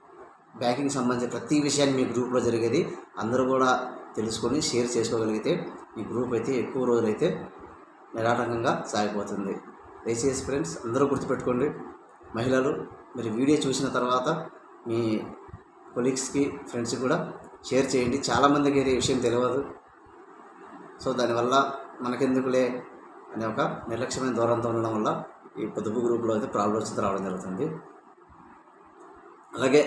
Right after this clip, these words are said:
షేర్ చేయండి ఎక్కువ మందికి. షేర్ చేసినట్లయితే ఇక విషయం ఎక్కువ మంది తెలుస్తుంది ఫ్రెండ్స్. సబ్స్క్రైబ్ చేసుకుంటే, చేసిన ప్రతి ఫైనాన్షియల్ సంబంధించి ప్రతి మంచి మంచి వీడియో అయితే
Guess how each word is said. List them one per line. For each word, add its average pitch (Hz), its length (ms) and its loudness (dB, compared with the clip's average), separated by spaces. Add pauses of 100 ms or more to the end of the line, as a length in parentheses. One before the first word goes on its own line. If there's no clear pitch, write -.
(260)
షేర్ 139 280 6
చేయండి 139 200 8
ఎక్కువ 131 180 2
మందికి. 131 300 4 (200)
షేర్ 131 220 0
చేసినట్లయితే 123 540 2 (600)
ఇక 117 140 -8 (460)
విషయం 131 220 0
ఎక్కువ 127 180 0
మంది 123 120 2
తెలుస్తుంది 120 380 0
ఫ్రెండ్స్. 127 300 -2 (1080)
సబ్స్క్రైబ్ 156 380 6
చేసుకుంటే, 143 460 4 (280)
చేసిన 139 240 2
ప్రతి 135 360 2 (240)
ఫైనాన్షియల్ 131 420 4
సంబంధించి 127 400 4
ప్రతి 123 300 -2 (520)
మంచి 123 180 -2
మంచి 135 220 2
వీడియో 127 220 2
అయితే 127 180 2